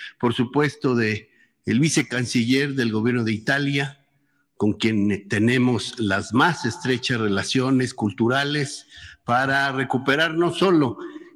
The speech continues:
estos elementos del patrimonio mexicano, sino también para escudriñar juntos la riqueza de las civilizaciones que florecieron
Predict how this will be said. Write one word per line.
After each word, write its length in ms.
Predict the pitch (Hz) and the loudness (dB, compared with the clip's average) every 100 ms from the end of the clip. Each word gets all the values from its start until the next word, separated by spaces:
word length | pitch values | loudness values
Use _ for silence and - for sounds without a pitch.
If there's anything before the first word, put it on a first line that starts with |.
| 135 | -2
estos 300 | 135 143 - | 0 0 0
elementos 560 | 123 120 147 147 139 | 2 2 2 0 0
del 160 | 127 110 | 0 -2
patrimonio 720 | 104 113 110 113 131 135 127 117 | -4 -4 -2 0 2 2 2 2
mexicano, 680 | 107 113 98 131 151 175 - _ - - | 0 -2 0 0 2 0 -4 _ -20 -18
sino 380 | - - 120 113 | -6 2 2 2
también 560 | 117 120 135 156 170 170 | 0 2 2 2 0 0
para 340 | 120 113 104 - | -2 0 -2 -4
escudriñar 680 | 120 - 120 117 117 127 135 | -6 -2 0 0 0 -2 -2
juntos 720 | - 156 175 165 175 170 - _ _ _ | 0 0 0 0 -2 -2 -12 _ _ _
la 200 | 110 110 | -2 0
riqueza 760 | 117 110 139 143 - 135 147 - - _ _ _ - | -2 -2 -2 -2 -2 -2 -4 -8 -20 _ _ _ -4
de 200 | 110 101 | 0 2
las 400 | 92 87 - - | 0 -2 -6 0
civilizaciones 1000 | 196 170 139 101 104 - 135 139 127 - | 2 4 2 0 -4 0 0 2 -2 -4
que 100 | 98 | -4
florecieron 880 | 98 90 80 - 139 127 120 113 | -2 -2 -2 -2 0 0 0 -2